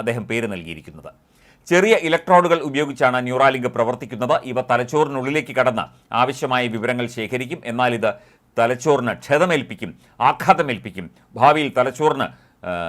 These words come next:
രോഗങ്ങൾ വരാനുള്ള സാധ്യത കൂടിയാണ് ഡോക്ടർ കൂടിയായ ബെഞ്ചമിൻ ചൂണ്ടിക്കാട്ടുന്നത്. കൂടാതെ Neuralink-ൽ നിന്ന് വ്യത്യസ്തമായി ഇലക്ട്രോഡുകളെ തലച്ചോറിനകത്തേക്ക് കടത്താതെ തന്നെ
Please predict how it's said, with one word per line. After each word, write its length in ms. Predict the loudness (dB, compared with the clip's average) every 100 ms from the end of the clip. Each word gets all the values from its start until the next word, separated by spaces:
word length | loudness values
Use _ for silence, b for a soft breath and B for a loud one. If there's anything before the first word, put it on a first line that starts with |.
| -2 4
രോഗങ്ങൾ 380 | 4 4 2 4
വരാനുള്ള 340 | 6 6 2 -2 -2
സാധ്യത 300 | -2 0 0 -2
കൂടിയാണ് 400 | -2 -4 -4 -8 b b -4
ഡോക്ടർ 220 | -2 -2 -4
കൂടിയായ 340 | -4 0 2 2
ബെഞ്ചമിൻ 320 | -2 -6 -8 -10
ചൂണ്ടിക്കാട്ടുന്നത്. 640 | -10 -10 -10 -12 -16 -20 -20 -20 _ _ _ -4
കൂടാതെ 320 | 4 6 6 2
Neuralink-ൽ 460 | 0 4 4 2 -6 -6
നിന്ന് 140 | -4
വ്യത്യസ്തമായി 500 | -4 -4 2 2 2 -2 b b -2
ഇലക്ട്രോഡുകളെ 560 | 0 4 4 4 2 2 2
തലച്ചോറിനകത്തേക്ക് 840 | 0 0 0 0 -2 -2 -4 0 2
കടത്താതെ 540 | 2 4 6 6 6 4
തന്നെ 180 | 2